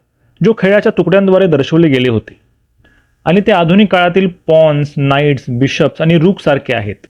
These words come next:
हा खेळ भारतातून पर्शियापर्यंत पसरला, जिथे तो शतरंज म्हणून ओळखला जाऊ लागला. खेळाची पर्शियन आवृत्ती चतुरंगासारखीच होती, परंतु नियम आणि तुकड्यांचे डिझाईनमध्ये काही बदल समाविष्ट केले होते. उदाहरणार्थ, राजा शहा झाला आणि मंत्री वजीर झाला.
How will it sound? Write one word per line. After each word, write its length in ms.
हा 200
खेळ 280
भारतातून 480
पर्शियापर्यंत 680
पसरला, 520
जिथे 160
तो 120
शतरंज 420
म्हणून 240
ओळखला 300
जाऊ 200
लागला. 280
खेळाची 340
पर्शियन 420
आवृत्ती 560
चतुरंगासारखीच 880
होती, 240
परंतु 280
नियम 320
आणि 120
तुकड्यांचे 480
डिझाईनमध्ये 580
काही 200
बदल 260
समाविष्ट 500
केले 240
होते. 300
उदाहरणार्थ, 680
राजा 480
शहा 240
झाला 300
आणि 120
मंत्री 360
वजीर 300
झाला. 280